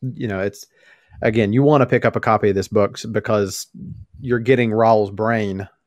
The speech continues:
for, I, I can't remember what I paid for it, but it's, it's worth it. <laughs> It's, it's, <laughs> just make sure you pick it up. Um, so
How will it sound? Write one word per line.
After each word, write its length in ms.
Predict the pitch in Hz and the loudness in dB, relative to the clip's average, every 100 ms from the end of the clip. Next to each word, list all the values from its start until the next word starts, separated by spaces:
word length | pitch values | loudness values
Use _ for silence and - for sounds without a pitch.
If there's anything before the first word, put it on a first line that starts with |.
| _ | _
for, 500 | - 104 95 95 92 | -8 -6 -4 -2 -2
I, 380 | 101 78 95 95 | -2 -2 -4 -6
I 20 | |
can't 220 | - 92 | -8 -10
remember 220 | 87 90 | -8 -6
what 100 | 90 | -6
I 20 | |
paid 240 | 85 104 90 | -6 -8 -6
for 160 | 92 | -8
it, 60 | 87 | -8
but 100 | 92 | -8
it's, 220 | 92 - _ _ _ - - | -10 -14 _ _ _ -6 0
it's 140 | 127 | 4
worth 240 | 151 127 | 4 4
it. 200 | - - _ 196 | -2 -12 _ 0
<laughs> 160 | - | 2
It's, 340 | 220 - - 226 | 2 0 2 2
it's, 460 | 156 233 190 - 180 - | 4 4 4 0 -4 -4
<laughs> 220 | - - - | -4 -2 2
just 240 | 185 165 | 4 4
make 180 | 139 - | 2 2
sure 180 | - 190 | 4 4
you 120 | 156 | 6
pick 180 | 156 131 | 4 6
it 80 | |
up. 240 | 127 110 - - - - | 4 2 -2 -20 -20 -4
Um, 540 | 123 120 117 110 113 - - 147 | 2 4 4 0 -6 -10 -14 -12
so 500 | - 151 147 135 | 0 4 6 4